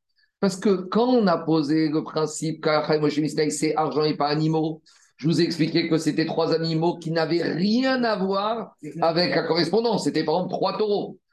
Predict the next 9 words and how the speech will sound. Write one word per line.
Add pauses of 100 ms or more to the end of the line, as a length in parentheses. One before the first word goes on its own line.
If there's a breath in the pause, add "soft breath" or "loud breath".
(200)
Mais
ici,
Mimatzit
Amrat
Adin
de
Khatat
Tikrav
Olam.